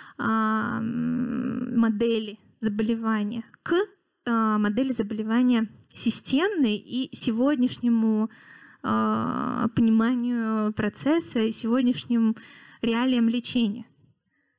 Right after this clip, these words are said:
Так, это Q R-код, можно его отсканировать, по нему как раз-таки можно полный текст статьи этой прочитать, если вам будет интересно. Многие мои пациенты знакомы тоже с этой статьей, э,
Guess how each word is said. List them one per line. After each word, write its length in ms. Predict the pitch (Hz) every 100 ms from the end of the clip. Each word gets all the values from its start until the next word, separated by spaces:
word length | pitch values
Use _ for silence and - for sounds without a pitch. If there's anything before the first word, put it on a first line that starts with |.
| _ _ - - - - - _ _
Так, 360 | - - - -
это 380 | 254 - - 254
Q 160 | - 262
R-код, 540 | 262 - 381 - - 233
можно 340 | 233 254 247
его 140 | 254
отсканировать, 760 | 247 - - 240 359 427 294 262
по 80 | 226
нему 200 | 220 302
как 120 | -
раз-таки 340 | 262 - -
можно 480 | 214 226 269 247 240
полный 440 | 240 240 247 240 214
текст 580 | - 247 - - - - - _
статьи 840 | - - 226 - 220 240 269 247 254
этой 440 | 220 220 - 233 240
прочитать, 800 | - - - 247 - 190 190 214
если 300 | 240 - 214
вам 220 | 208 220
будет 340 | 214 233 -
интересно. 640 | 226 - 233 196 196 - 220 - - - - - - -
Многие 560 | 233 254 254 240 214 208
мои 260 | 214 226
пациенты 960 | 220 220 - 226 269 427 415 294 262 -
знакомы 720 | 226 226 240 - 226 226 208 214
тоже 300 | 226 214 226
с 120 | -
этой 180 | 220 -
статьей, 760 | - 214 - 240 311 403 392
э, 1400 | - 240 233 233 226 226 226 220 220 233 - - - -